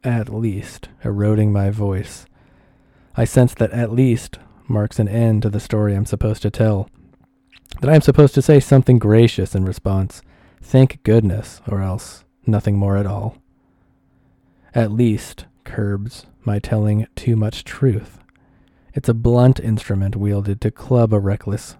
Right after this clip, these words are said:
retelling into submission. The story ends here. But the truth is, I have no story.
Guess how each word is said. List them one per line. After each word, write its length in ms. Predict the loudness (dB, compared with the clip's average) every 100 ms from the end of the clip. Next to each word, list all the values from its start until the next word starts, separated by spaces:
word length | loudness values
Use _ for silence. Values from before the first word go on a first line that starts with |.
| -6
retelling 720 | -4 -2 -2 -2 -2 -2 -4 _ _ 0
into 280 | 2 2 0
submission. 640 | -2 0 -2 -4 -8 -8 _ _ _ _ _ _
The 100 | -10
story 680 | -10 -6 -4 -2 -2 -4 -8 -6
ends 460 | -2 0 0 -2
here. 500 | -4 -4 -4 -6 -12 _ _ _ _ _ _ _ _ _ _ -20 _ _ _ _ 0
But 140 | 2
the 80 | 2
truth 320 | 6 6 8
is, 160 | 8 6
I 100 | 4
have 320 | 4 4 4
no 220 | 4 2
story. 580 | 0 -4 -4 -4 -6